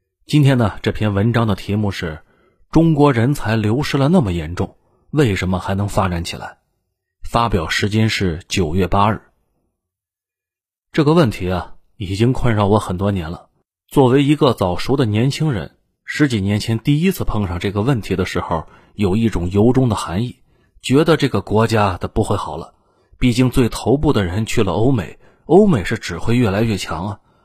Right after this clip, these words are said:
而我们呢，缺乏人才，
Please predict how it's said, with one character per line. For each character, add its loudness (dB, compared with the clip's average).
而 2
我 2
们 -2
呢， 0
缺 0
乏 2
人 0
才， -6